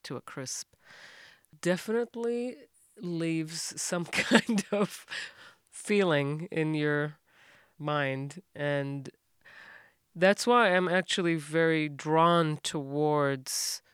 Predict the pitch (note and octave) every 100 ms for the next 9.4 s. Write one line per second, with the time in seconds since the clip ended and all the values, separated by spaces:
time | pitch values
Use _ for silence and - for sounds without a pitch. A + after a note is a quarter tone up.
0 | _ - D3+ C#3+ - A#2+ A#2 _ _ _
1 | _ _ _ - - - _ C#3 - C#3+
2 | C3+ C3+ D#3+ D3+ C3+ B2+ _ B2+ B2+ C3
3 | E3 C#3+ A#2 - - B2 A#2 A#2+ A2+ C3+
4 | F3 F3 - - A#2+ A2 - - B2+ A#2+
5 | - A#2 A#2+ C3 B2 A2+ A2+ B2+ B2+ -
6 | C3 B2+ A#2 C3 B2 C3 - - B2 A#2+
7 | - A#2+ A#2 A#2 A2 B2 - - B2+ -
8 | A#2 A#2 C3 B2+ A#2 - - - _ C#3+
9 | C3 C3 B2